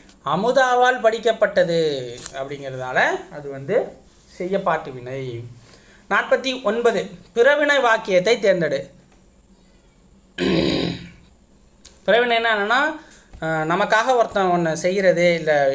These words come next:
இன்னொருத்தனை செய்ய வைக்கிறது. So, இதை தான் சொல்லுவாங்க. இப்ப செல்வி நேற்று வருவித்தாள்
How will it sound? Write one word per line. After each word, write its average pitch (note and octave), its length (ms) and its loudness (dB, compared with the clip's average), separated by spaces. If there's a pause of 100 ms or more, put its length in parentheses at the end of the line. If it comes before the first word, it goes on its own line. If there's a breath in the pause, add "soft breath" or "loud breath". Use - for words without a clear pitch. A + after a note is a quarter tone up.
இன்னொருத்தனை F#3+ 380 0
செய்ய F3 340 0
வைக்கிறது. D#3 840 -2
So, D#3+ 140 -4
இதை E3 180 -2
தான் F#3+ 160 0
சொல்லுவாங்க. C3+ 520 -6 (360 soft breath)
இப்ப A3 200 2
செல்வி G#3+ 880 -2
நேற்று F#3 480 0
வருவித்தாள் D#3+ 1040 0